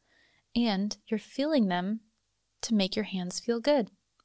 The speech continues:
Both of your hands are, should be feeling good at the same time. And if this is something that is not available to you,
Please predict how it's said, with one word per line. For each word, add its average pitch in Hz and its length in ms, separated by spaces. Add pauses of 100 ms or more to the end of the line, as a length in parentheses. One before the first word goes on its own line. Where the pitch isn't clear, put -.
Both 285 260
of 254 100
your 247 120
hands 214 360
are, 196 160
should 202 300
be 196 140
feeling 196 300
good 185 140
at 180 100
the - 80
same 185 200
time. 185 300 (520)
And 247 300
if 262 140
this 277 180
is 262 80
something 220 400
that 190 160
is 190 80
not 185 180
available 180 380
to - 200
you, 302 220